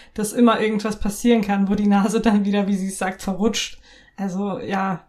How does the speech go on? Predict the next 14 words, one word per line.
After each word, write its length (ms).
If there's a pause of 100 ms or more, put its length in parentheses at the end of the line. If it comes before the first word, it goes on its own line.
(100)
ich 200
find 280
da 80
beide 360
auch 120
ein 80
bisschen 300
nervig 340
in 140
dieser 220
Situation. 760 (220)
Und 160
ihn, 400
äh, 140